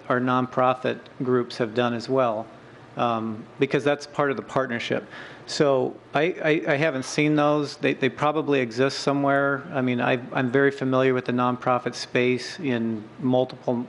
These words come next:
formats of nonprofits. Um, but it, in, in the absence of seeing how, you know, they've kept their side of the deal, it, it is hard to,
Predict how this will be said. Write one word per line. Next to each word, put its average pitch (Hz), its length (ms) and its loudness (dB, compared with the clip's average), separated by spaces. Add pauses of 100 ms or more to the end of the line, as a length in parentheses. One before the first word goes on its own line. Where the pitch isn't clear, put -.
formats 131 680 0
of 117 80 -6
nonprofits. 120 840 0 (720)
Um, 110 500 0 (1120)
but 139 120 4
it, - 140 -2 (300)
in, 147 160 2
in 151 180 2
the 139 160 4
absence 151 400 0
of 135 120 4
seeing 143 440 2
how, 131 580 2 (800)
you 135 100 4
know, 127 80 4
they've 139 240 2
kept - 300 -2
their 127 180 2
side 131 360 2
of 110 140 -4
the 113 80 -2
deal, 123 540 4
it, 131 180 0 (140)
it 131 120 4
is 143 160 4
hard 135 520 0
to, 120 420 2